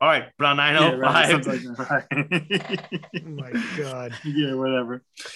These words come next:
Speaker 2: Yeah, and he smashed that and then, like, missed the rack command or
Speaker 1: Jumped the
Speaker 2: something
Speaker 1: rack
Speaker 2: like that.
Speaker 1: command or something, yeah.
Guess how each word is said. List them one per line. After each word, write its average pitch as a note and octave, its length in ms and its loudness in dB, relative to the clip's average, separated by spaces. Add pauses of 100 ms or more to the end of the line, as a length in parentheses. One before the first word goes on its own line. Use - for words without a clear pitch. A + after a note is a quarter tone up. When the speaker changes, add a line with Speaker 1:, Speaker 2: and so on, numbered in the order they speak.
(120)
Speaker 2:
Yeah, G#3+ 100 6
and E3 80 6
he D3+ 80 6
smashed D#3+ 460 2
that D#3+ 180 4
and D3+ 80 -10
then, C#3+ 120 -8
like, C3+ 160 -8
missed C#3 200 -8
the C#3+ 80 -4
rack C3+ 220 0
command B2 320 -10
or B2 40 -14
Speaker 1:
Jumped C#3 200 0
the D3 60 2
Speaker 2:
something - 20 4
Speaker 1:
rack C#3+ 80 6
Speaker 2:
like C3+ 100 4
that. - 40 -8
Speaker 1:
command C3 260 2
or B2+ 60 2
something, B2 400 0
yeah. F3+ 580 2